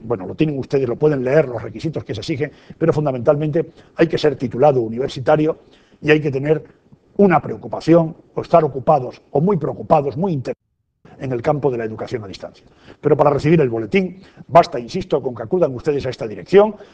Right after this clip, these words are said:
y ahí se les recomienda, hay un botoncito que dice para suscribirse, y pueden ustedes suscribirse y pueden suscribir a sus amigos, y entonces recibirán semanalmente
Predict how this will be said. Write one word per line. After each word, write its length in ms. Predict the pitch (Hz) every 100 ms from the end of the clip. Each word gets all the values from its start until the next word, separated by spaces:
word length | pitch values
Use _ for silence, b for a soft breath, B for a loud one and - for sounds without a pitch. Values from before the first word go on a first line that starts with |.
| B
y 80 | 127
ahí 120 | 139
se 120 | 165 151
les 120 | 135
recomienda, 440 | 131 117 160 156
hay 60 | 147
un 120 | 139
botoncito 580 | 143 135 123 175 165 170
que 100 | 117
dice 260 | 147 156
para 200 | 117 131
suscribirse, 720 | 113 220 - 131 127 165 220 226 b b b
y 80 | 131
pueden 220 | 165 170
ustedes 300 | 131 - 156
suscribirse 480 | 147 135 120 147 165
y 40 |
pueden 240 | 127 139 139
suscribir 500 | 127 - 123 143 - b b
a 80 | -
sus 160 | 175 156
amigos, 380 | 160 170 175 - B
y 80 | 180
entonces 280 | 180 247 220
recibirán 460 | 180 156 156 214 -
semanalmente 880 | - 277 262 202 185 190 196 202